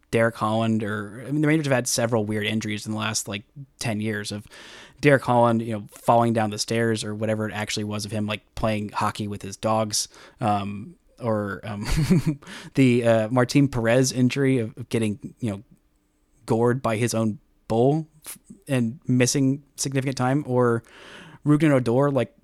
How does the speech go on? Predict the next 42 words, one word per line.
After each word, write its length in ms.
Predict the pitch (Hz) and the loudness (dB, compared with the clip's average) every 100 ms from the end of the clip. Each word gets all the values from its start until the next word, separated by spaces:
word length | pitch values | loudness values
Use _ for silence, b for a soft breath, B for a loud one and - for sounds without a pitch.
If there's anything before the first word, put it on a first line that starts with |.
| - | -10
what 200 | 143 135 | 0 2
was 140 | 123 | 2
it, 160 | 113 - | 0 -12
falling 380 | - 120 127 131 | 0 4 4 4
off 140 | 127 | 0
a 40 | |
horse? 340 | 104 - 160 - | -2 -2 0 -2
Uh, 80 | 160 | -6
there's 280 | 208 247 226 | -4 -2 -2
been 100 | 214 | 0
a 80 | |
lot 240 | 151 139 165 | 2 2 4
of 140 | 135 | 4
weird 180 | 131 131 | 4 4
injuries, 260 | 113 110 110 | 2 -2 -2
a 60 | |
lot 160 | 120 131 | 0 0
of 160 | 113 | 0
weird 240 | 110 110 104 | -2 -4 -4
baseball 360 | 104 101 107 | -8 -8 -8
injuries 380 | 104 123 123 117 | -4 -2 0 -2
that, 200 | 123 120 - _ - | -2 -4 -6 _ -10
you 80 | 110 | -10
know, 120 | 104 _ _ | -10 _ _
could 340 | - 135 123 - | -2 0 0 -4
randomly 280 | 113 110 104 | -4 -4 -4
happen 420 | 110 101 104 104 | -8 -8 -10 -10
in 140 | 98 98 | -12 -10
this 140 | 110 | -6
offseason. 520 | 120 127 123 120 113 B B B B | -4 -4 -2 -2 -4 B B B B
Uh, 140 | 113 - - | -10 -10 -6
I 100 | 110 | -2
would 160 | 110 | -2
like 180 | 110 104 | -4 -6
for, 180 | - 104 | -8 -10
you 80 | 113 165 _ - | -10 -16 _ -12
know, 180 | 113 - _ _ - 117 | -12 -12 _ _ -14 -8
Jacob 320 | 120 110 117 | -6 -6 -6
deGrom 400 | 117 107 104 113 | -4 -4 -2 -4
and 160 | 110 107 | -4 -4
Max 220 | 107 - | -6 -4
Scherzer 360 | 117 113 110 | -4 -2 -4